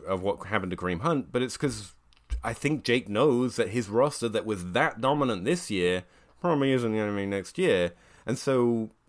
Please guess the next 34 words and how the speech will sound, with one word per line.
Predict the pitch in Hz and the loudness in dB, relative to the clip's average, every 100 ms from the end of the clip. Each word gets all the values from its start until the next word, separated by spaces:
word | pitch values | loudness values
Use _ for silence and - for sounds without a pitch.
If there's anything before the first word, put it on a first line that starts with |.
| - | -8
he | 131 | -6
smartly | 131 - 117 120 - 117 | -4 -2 2 2 0 -4
churned | - 127 117 | -2 -2 0
a | 101 | 2
lot | 95 | 2
of | 90 - | 0 0
players, | 202 127 | 0 0
and | - 185 | 2 -2
he's | 196 | -2
still | - 349 | 0 2
dominant | 196 165 147 139 123 | 8 8 8 6 4
in | 127 | 2
that | 117 | 2
league | 151 214 117 107 - - - - _ - | 2 2 0 -2 -12 -20 -20 -20 _ -2
because | - 185 180 | 0 2 2
he | 147 | -2
switched | - 135 - | -2 -4 -4
players | - 113 98 92 | 0 2 2 2
out, | 139 71 - | 2 0 -6
if | 82 | -10
you | 95 | -4
know | 92 | -2
what | 87 | 0
I | 82 | -2
mean. | 78 69 - - - - - | -6 -12 -16 -20 -20 -20 -4
And | 127 | 0
I | 135 | 6
don't | 156 190 143 | 6 6 2
think | 170 147 | -2 0
that | 127 | 0
was | 120 | -2
something, | - 127 127 113 | -2 -2 0 0
even | 110 143 135 | 0 0 2
though | 123 120 113 104 | 4 4 2 -2